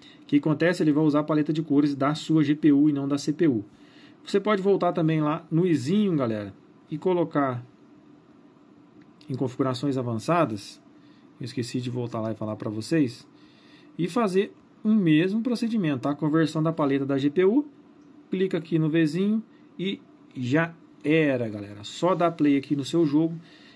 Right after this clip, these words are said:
e você vai ver que só isso aqui já vai ajudar você no seu game. Então, o F P S tá aqui em cima. Esse jogo, galera, rodou no meu Poco F quatro G T. a trinta em alguns momentos, mas ficou bem próximo dos sessenta, tá? Então, muito importante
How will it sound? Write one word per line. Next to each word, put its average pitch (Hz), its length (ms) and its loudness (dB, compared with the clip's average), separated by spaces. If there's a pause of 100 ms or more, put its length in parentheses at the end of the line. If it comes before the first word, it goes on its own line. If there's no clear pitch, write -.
(140)
e 135 80 0
você 139 300 2
vai 147 160 2
ver 139 140 2
que 156 120 -8
só 175 400 -2
isso 185 240 0
aqui 151 360 0 (420)
já 135 240 -2
vai 135 300 -2
ajudar 127 500 -4 (440)
você 123 540 -6 (200)
no 143 180 -2
seu 143 300 0
game. 120 320 -4
Então, 120 140 -6
o 127 40 -2
F 123 120 -8
P 139 100 -4
S 131 160 -4
tá 143 60 -6
aqui 143 140 -6
em 131 40 -4
cima. 170 380 -2 (440)
Esse 185 440 0
jogo, 151 300 0
galera, 135 320 0
rodou 143 320 2
no 151 80 -2
meu 143 440 0
Poco 139 220 -2
F 131 120 -14
quatro 127 260 -4
G 147 120 0
T. 135 300 -4 (520)
a 151 80 2
trinta 151 380 0
em - 20 0
alguns 143 180 -2
momentos, 151 440 -4
mas 151 340 -4
ficou 156 300 -2
bem 151 180 -2
próximo 147 560 -4
dos 139 260 -2
sessenta, 139 840 -6
tá? 139 140 -6
Então, 139 200 -4
muito 143 540 -2
importante 156 640 -4